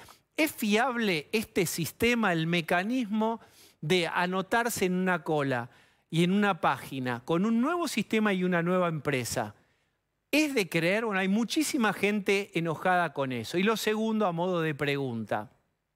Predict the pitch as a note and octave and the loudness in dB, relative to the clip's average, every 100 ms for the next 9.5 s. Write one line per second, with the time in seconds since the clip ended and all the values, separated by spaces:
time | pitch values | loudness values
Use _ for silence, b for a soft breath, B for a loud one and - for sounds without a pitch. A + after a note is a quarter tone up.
0 | _ _ _ - B B - D#3+ A3+ A#3 | _ _ _ -20 B B -2 2 4 4
1 | A#3 G3+ F#3+ G3+ G#3+ B B D#3+ D#3 C#3+ | 4 2 2 -2 -4 B B 2 2 2
2 | - A3 E3+ - D3+ C#3 C#3+ F3 _ B | 2 2 0 -4 -2 0 -2 -4 _ B
3 | B B - E3+ C#3 C3 b - C#3 - | B B 0 2 0 -6 b -10 -8 -2
4 | F3+ E3+ D#3 - - D3+ D3 F3 G#3 F3 | 2 2 2 -4 -2 0 2 2 2 2
5 | C#3+ C#3 - F#3 F#3+ G#3 G3 G#3+ A3+ B | -2 -2 0 0 0 0 2 0 -2 B
6 | - G3 G#3+ C4+ B3+ G#3 A3+ G#3+ - F#3+ | -4 0 2 0 0 -2 0 -2 -2 0
7 | F#3 A3+ C4 C4+ A3 F#3 D3+ C3+ C3 C#3+ | 2 2 2 0 0 0 0 -4 -4 -2
8 | D#3 D3+ D#3+ D#3 D3+ A3+ A3+ F#3+ G3 G3+ | 0 2 2 0 0 0 2 2 0 0
9 | A3 F#3+ F3 G#3 - | 0 2 0 -2 -6